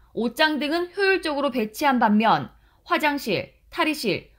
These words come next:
부엌 등 공유가 가능한 공간은 도시와 연결한 새로운 형태의 주거 개념입니다. 올해로 이십오 회를 맞는 서울 리빙 디자인 페어는 지난 이십사 년간 삼천여 개 브랜드가 전시에 참가해 성공적인 프로모션을 마쳤습니다.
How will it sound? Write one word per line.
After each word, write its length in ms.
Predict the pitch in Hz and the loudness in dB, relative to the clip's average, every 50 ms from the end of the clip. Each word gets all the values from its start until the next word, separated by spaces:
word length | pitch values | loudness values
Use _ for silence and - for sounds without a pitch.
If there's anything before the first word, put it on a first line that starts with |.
| _ _ _ | _ _ _
부엌 320 | 226 254 262 254 247 - | 4 4 4 4 2 -2
등 320 | 277 302 269 208 160 131 - _ | -4 -2 -2 -2 -4 -6 -10 _
공유가 460 | - 240 233 269 320 339 320 320 302 | -2 0 2 2 2 4 2 4 4
가능한 360 | 294 277 262 262 262 254 254 | 4 2 2 2 0 0 0
공간은 640 | 247 233 233 240 233 254 277 254 190 160 131 135 - | 0 0 0 0 0 2 2 0 0 -2 -4 -8 -6
도시와 540 | - 226 247 262 - - 320 311 302 294 240 | -4 -4 -2 -2 -2 -2 2 4 4 4 4
연결한 420 | 208 208 214 208 196 254 269 311 | 4 2 0 2 2 2 2 2
새로운 460 | - - - 370 349 339 339 320 320 | -2 -6 -4 -2 0 0 0 -2 -2
형태의 420 | 320 269 254 240 - 208 202 233 233 | -2 -4 -4 -4 -2 -2 -2 -2 -4
주거 320 | - - 233 220 277 269 | -6 -6 2 4 4 4
개념입니다. 760 | 220 214 196 190 180 170 160 160 143 151 147 139 135 110 - - _ _ _ _ _ _ _ _ _ _ _ _ _ - _ _ _ - - - - - _ _ _ | 4 0 -2 -2 -2 -4 -4 -2 0 0 2 2 0 -2 -4 -10 _ _ _ _ _ _ _ _ _ _ _ _ _ -20 _ _ _ -20 -20 -20 -20 -20 _ _ _
올해로 420 | - 233 240 277 269 285 302 302 254 | 0 4 8 8 8 8 6 2 2
이십오 520 | 226 240 262 254 330 339 247 220 240 269 | 2 0 0 2 0 0 2 2 2 2
회를 200 | 330 330 311 311 | 2 2 2 2
맞는 380 | 285 277 269 262 262 302 320 349 | 2 2 2 2 0 -2 -2 -4
서울 340 | - - 381 370 339 330 277 | -4 -2 0 0 2 2 0
리빙 320 | 226 233 - 277 277 277 | 0 0 0 -2 -2 -4
디자인 400 | 262 - 208 262 269 269 269 262 | -4 -2 0 2 2 2 0 -2
페어는 540 | 254 285 247 233 226 240 240 190 160 - - - - _ _ _ | -2 -4 -4 -2 -2 -2 -2 -2 -4 -6 -10 -14 -20 _ _ _
지난 340 | - - 233 269 277 269 208 | -6 -2 2 4 4 4 2
이십사 420 | 202 220 233 302 311 - 311 294 | -2 -4 -4 -6 -8 -6 -4 -2
년간 400 | 262 269 262 262 254 285 285 269 | -2 0 0 2 2 2 2 2
삼천여 540 | 262 - - 392 370 359 370 403 349 330 302 | -4 -8 -12 -12 -12 -6 -4 -2 -2 -2 0
개 140 | - 277 226 | 0 0 2
브랜드가 440 | 233 247 247 240 220 233 220 254 269 | 2 2 2 2 0 2 2 0 0
전시에 500 | - - 190 190 220 214 - 285 262 247 | 0 -4 -2 -2 -2 -2 0 -2 -2 -2
참가해 680 | - 269 240 226 214 214 208 226 180 139 - - - - | -2 -4 -6 -2 -2 0 0 2 0 0 -2 -4 -10 -14
성공적인 720 | - 330 320 311 330 311 294 277 262 220 202 240 262 269 | -8 -8 -6 -4 -2 -4 -2 -2 -2 -2 -2 -4 -6 -6
프로모션을 520 | - 339 339 330 294 247 233 220 185 180 180 | -4 -2 -2 0 0 -2 -2 -2 -4 -4 -2
마쳤습니다. 880 | 170 175 175 - 190 - - 170 160 143 151 147 139 123 107 - - | -4 -4 -4 -6 -8 -6 -6 -6 -4 -2 -2 0 0 -2 -2 -6 -10